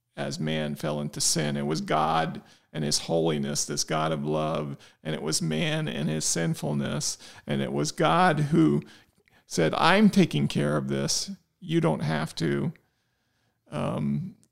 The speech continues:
and, and he, he does it out of his great love for us, and he sent his son Jesus to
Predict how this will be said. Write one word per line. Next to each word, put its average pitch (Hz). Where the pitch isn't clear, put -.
and, 73
and 156
he, 160
he 156
does 160
it 185
out 156
of 156
his 147
great 156
love 165
for 143
us, 147
and 143
he 143
sent 151
his 139
son 151
Jesus 147
to 143